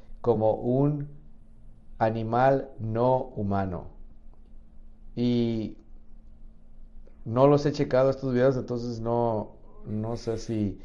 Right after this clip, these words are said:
pero como pueden ver ahí, déjenme buscar las imágenes, o sea, se visten con máscaras de animales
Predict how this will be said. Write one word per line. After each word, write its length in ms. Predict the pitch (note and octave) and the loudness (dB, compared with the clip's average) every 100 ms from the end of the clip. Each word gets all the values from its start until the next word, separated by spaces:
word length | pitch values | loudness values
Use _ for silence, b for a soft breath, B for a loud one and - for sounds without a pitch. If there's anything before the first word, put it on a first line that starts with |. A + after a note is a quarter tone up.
| b b b | b b b
pero 220 | A#2+ A#2 | 4 4
como 220 | A2 A2+ G#2+ | 4 0 6
pueden 280 | B2 B2+ | 6 8
ver 140 | B2 B2 | 6 6
ahí, 240 | A#2+ B2 | 6 4
déjenme 300 | B2 C3+ D3 | 0 0 2
buscar 260 | C3 B2+ B2 | 2 2 2
las 160 | A#2+ | 2
imágenes, 460 | A#2 A2+ A#2 C#3 B2+ | 0 -4 -4 -4 -4
o 20 | |
sea, 440 | A2+ A#2 G#2+ G2+ - | -2 2 2 2 -2
se 180 | - A2+ | -6 -4
visten 680 | G#2 A#2+ - C#3+ D3 D3 - - | -2 -2 2 2 2 -4 -10 -10
con 220 | A2+ A2 | -6 -2
máscaras 520 | A2 A#2 - C3 B2+ | 0 -2 2 2 2
de 60 | A2+ | 0
animales 640 | G#2 G2+ G2+ A#2 D#3+ D#3+ | 0 2 2 2 0 -4